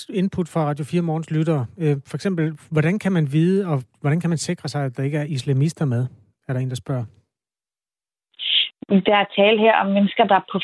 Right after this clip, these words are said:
Speaker 2: flugt fra islamister. Og derfor så har jeg svært ved at se, hvordan de selv skulle være islamister. Der er jo tale om mennesker, som skal væk fra Taliban-styret, som jo er islamisterne.
Speaker 1: Det, der er bekymringen i nogle kredse, er jo, at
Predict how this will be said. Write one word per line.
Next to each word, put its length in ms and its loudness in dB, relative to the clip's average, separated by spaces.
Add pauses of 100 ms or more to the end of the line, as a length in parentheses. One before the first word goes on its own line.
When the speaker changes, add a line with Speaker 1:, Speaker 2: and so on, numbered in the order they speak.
Speaker 2:
flugt 280 4 (120)
fra 100 2
islamister. 680 2 (560)
Og 80 6
derfor 320 4
så 160 4
har 80 4
jeg 140 2
svært 260 4
ved 60 6
at 140 2
se, 120 4
hvordan 260 4
de 380 0
selv 300 2 (160)
skulle 180 2
være 220 4
islamister. 640 2 (140)
Der 60 4
er 120 4
jo 60 0 (160)
tale 280 6
om 80 6
mennesker, 500 4
som 240 2
skal 300 0
væk 280 2 (440)
fra 120 2 (840)
Taliban-styret, 840 2
som 200 2
jo 140 6
er 180 6 (100)
islamisterne. 680 0 (1800)
Speaker 1:
Det, 120 4
der 60 2 (180)
er 40 -2
bekymringen 800 -4
i 80 -2
nogle 300 2
kredse, 400 -4
er 240 -4
jo, 120 0
at 180 -6